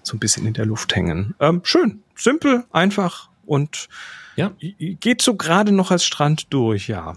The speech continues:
Speaker 2: Was heißt so gerade eben? Also ich fand das eigentlich sehr, sehr klasse, weil ich meine, so kann man das Problem mit der Aufgabe halt lösen. Und,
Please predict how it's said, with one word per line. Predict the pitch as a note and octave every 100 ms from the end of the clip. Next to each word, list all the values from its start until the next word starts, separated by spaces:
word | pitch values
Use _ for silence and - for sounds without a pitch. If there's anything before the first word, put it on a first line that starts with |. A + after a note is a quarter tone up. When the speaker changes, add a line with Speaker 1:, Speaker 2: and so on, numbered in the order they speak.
| - - _
Speaker 2:
Was | G#2 -
heißt | G2
so | -
gerade | G#2 F#2+ G#2 -
eben? | A3 D3
Also | G#2
ich | A2+
fand | - D#3+
das | G#3+ -
eigentlich | D3+ D3 C3+
sehr, | B2+
sehr | B2 G2+
klasse, | - F3+ - C3+ G#2+
weil | G2+ G2+
ich | G2
meine, | A2+ G#2+
so | A2
kann | A2+ C3+
man | A#2+
das | A2+
Problem | - A2+ G#2+ A#2
mit | B2
der | G#2+
Aufgabe | A2 A2 - G#2+ G2
halt | G2+ F#2
lösen. | F2 F2 F#2+ B2+ G3+ - - - - _
Und, | - G#2+ G2+ G2 -